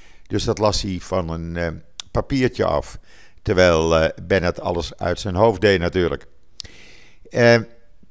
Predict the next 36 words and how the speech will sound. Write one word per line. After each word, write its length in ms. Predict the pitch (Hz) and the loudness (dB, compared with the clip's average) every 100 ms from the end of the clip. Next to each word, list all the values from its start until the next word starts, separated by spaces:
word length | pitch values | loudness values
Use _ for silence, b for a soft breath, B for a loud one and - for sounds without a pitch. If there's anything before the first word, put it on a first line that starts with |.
| - - - - - - - - - - - - | -20 -20 -20 -20 -20 -20 -20 -20 -20 -20 -4 2
u 80 | |
kunt 200 | - 160 | 6 6
het 80 | 123 | 6
allemaal 220 | 139 123 | 4 4
lezen 300 | 117 123 113 | 4 4 2
natuurlijk 460 | 113 107 123 107 101 | 0 2 2 2 2
op, 300 | 107 - - | 0 0 2
eh, 280 | 101 92 85 - | 4 4 2 -2
israelnieuws 720 | - 117 107 107 98 92 90 | -2 0 4 2 2 -2 -2
punt 200 | - 90 | -2 -4
N 160 | 85 85 | -2 0
L. 160 | 80 87 | 0 0
Daar 300 | 87 85 82 | -2 -2 -6
staat 320 | 87 - 87 | -8 -2 -2
een 120 | 92 98 | -2 -4
uitgebreid 600 | 98 - 85 85 - - | -4 -4 -4 0 0 -2
verslag. 480 | - 90 101 - - - b b b b b b | -8 -4 -4 -6 -20 -20 b b b b b b
Daar 160 | 110 | 2
staat 200 | 123 110 | 4 4
ook, 340 | 123 117 - 117 | 6 4 4 2
eh, 240 | 104 98 | 4 4
de 80 | 127 | 2
opmerkingen 880 | 139 110 123 110 101 117 101 98 92 | 2 2 2 2 2 -2 0 -2 -2
die 140 | 104 | -2
Bennett, 520 | 85 107 95 - - | 0 2 0 -4 -8
eh, 360 | - 104 98 90 | -2 0 0 -2
vanmorgen 760 | 95 107 101 107 104 101 92 | -2 0 4 6 6 6 4
Israëlische 500 | 98 85 101 101 101 | 4 2 2 2 -2
tijd 300 | - 104 90 | 0 2 4
bij 160 | 85 92 | 4 2
zijn 160 | 95 82 | 2 -4
vertrek 400 | 95 95 95 98 | -4 0 0 0
uit 180 | 85 | -2
Washington, 760 | 85 101 - 104 117 101 92 95 | 0 -4 -4 -4 -2 -2 -2 -2
eh, 100 | 95 - - b b b b | -2 -4 -14 b b b b
maakte. 540 | - 104 101 - 117 | 2 4 4 2 -2